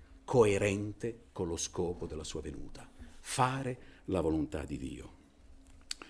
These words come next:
Gesù, quando pregava il Padre, evidenziava, metteva in evidenza sia la sua volontà ma poi si sottometteva alla volontà del Padre. Nel giardino del Getsemani ricordiamo tutti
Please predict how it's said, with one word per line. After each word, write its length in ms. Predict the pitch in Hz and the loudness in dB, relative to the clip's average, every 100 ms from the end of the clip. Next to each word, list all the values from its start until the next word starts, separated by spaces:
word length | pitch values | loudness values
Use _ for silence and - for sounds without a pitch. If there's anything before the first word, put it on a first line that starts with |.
| - - - | -18 -20 6
Gesù, 420 | 139 139 180 180 | 8 12 12 12
quando 260 | 139 131 - | 10 6 6
pregava 400 | 123 131 131 120 | 4 6 6 6
il 100 | 117 | 6
Padre, 600 | 139 135 117 107 98 - - - | 8 8 8 6 4 -2 -16 -10
evidenziava, 680 | - 147 147 143 143 151 135 | 8 10 12 10 12 10 10
metteva 280 | 131 131 156 | 8 8 10
in 80 | 151 | 12
evidenza 480 | 151 147 147 143 131 | 12 10 8 6 4
sia 600 | - - 285 247 151 104 | 8 12 12 12 12 10
la 140 | 92 | 8
sua 200 | 87 107 | 6 4
volontà 640 | 92 95 110 117 180 202 - - - - | 4 4 4 4 2 2 -4 -16 -20 -8
ma 140 | 101 92 | -4 2
poi 160 | 143 | 4
si 120 | - 110 | 6 6
sottometteva 680 | 110 - 101 92 120 104 | 6 4 0 2 2 2
alla 100 | 80 | 2
volontà 320 | 78 80 80 90 | 2 0 2 2
del 180 | 85 | 0
Padre. 540 | - 95 78 - - - - - - | 0 -2 -2 -8 -12 -14 -20 -20 -4
Nel 160 | 127 131 | 2 6
giardino 320 | 123 120 139 | 6 10 10
del 80 | 127 | 10
Getsemani 600 | 117 117 131 131 113 98 | 6 6 8 8 8 6
ricordiamo 480 | 95 104 95 104 101 | 6 4 6 6 10
tutti 480 | 160 139 - 92 | 12 12 10 0